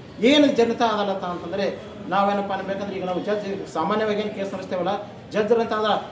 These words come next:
ಆ, ಜಡ್ಜರ್ ಹ್ಯಾಂಗ್ ಹೋಗ್ಬೇಕು ಅಂತ ನಮ್ಮ ಅರ್ಜಿ ಇರ್ತದೆ. ಜನತೆಯ ನ್ಯಾಯಾಲಯದಲ್ಲಿ ಮುಕ್ತವಾಗಿ ನಿಮ್ಮ ವಿಚಾರವನ್ನು ವ್ಯಕ್ತಪಡಿಸಲಿಕ್ಕೆ ಏನಪ್ಪ ಅನ್ಬೇಕಂದ್ರೆ ಅವಕಾಶ ಕೊಟ್ಟಿರ್ತಾರೆ. ಅಲ್ಲೇನಿದೆ ನಿಮ್ಮ ಸಮಸ್ಯೆ ಏನಪ್ಪ ಅನ್ಬೇಕಂದ್ರೆ ಏನೇ ತಿಳ್ಕೊತಾರೆ,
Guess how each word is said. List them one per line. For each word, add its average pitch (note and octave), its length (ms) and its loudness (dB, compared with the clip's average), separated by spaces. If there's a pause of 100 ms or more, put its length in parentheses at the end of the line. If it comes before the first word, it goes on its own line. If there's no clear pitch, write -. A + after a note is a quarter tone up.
(200)
ಆ, E3 220 0
ಜಡ್ಜರ್ G#3+ 260 4
ಹ್ಯಾಂಗ್ G#3+ 420 0
ಹೋಗ್ಬೇಕು G#3+ 300 -2
ಅಂತ A3 100 -6
ನಮ್ಮ G#3 140 -2
ಅರ್ಜಿ F#3 200 -4
ಇರ್ತದೆ. G3+ 640 -4
ಜನತೆಯ A#3 340 2
ನ್ಯಾಯಾಲಯದಲ್ಲಿ F3+ 800 0 (100)
ಮುಕ್ತವಾಗಿ B3 800 8 (340)
ನಿಮ್ಮ B3+ 260 6
ವಿಚಾರವನ್ನು G#3+ 920 4 (120)
ವ್ಯಕ್ತಪಡಿಸಲಿಕ್ಕೆ G#3 760 0
ಏನಪ್ಪ F#3+ 220 -4
ಅನ್ಬೇಕಂದ್ರೆ F3+ 420 -6
ಅವಕಾಶ E3 300 -4 (140)
ಕೊಟ್ಟಿರ್ತಾರೆ. D#3 420 -2 (400)
ಅಲ್ಲೇನಿದೆ G#3 380 4
ನಿಮ್ಮ G3 160 0
ಸಮಸ್ಯೆ A#3 440 2
ಏನಪ್ಪ G#3 240 0
ಅನ್ಬೇಕಂದ್ರೆ F#3+ 460 -4
ಏನೇ F#3 200 -2
ತಿಳ್ಕೊತಾರೆ, E3 520 -2